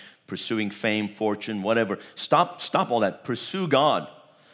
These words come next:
Pursue the divine calling of God on your life. Anything else you pursue is gonna get you off, off, off track.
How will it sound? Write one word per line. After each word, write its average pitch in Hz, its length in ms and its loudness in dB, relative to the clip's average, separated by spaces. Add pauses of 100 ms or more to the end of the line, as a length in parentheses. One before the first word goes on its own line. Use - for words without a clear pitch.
(120)
Pursue 165 420 0
the 147 100 0
divine 139 420 2
calling 151 360 0
of 120 120 -2
God 143 220 2
on 120 140 -2
your 98 140 -2
life. 76 420 -6 (3250)
Anything 160 360 0
else 165 280 4
you 147 60 2
pursue 139 420 -2
is 110 80 -4
gonna 113 180 -2
get 117 260 -4
you 127 100 -2
off, - 420 -2
off, - 240 -4 (240)
off 104 180 -2
track. - 400 -8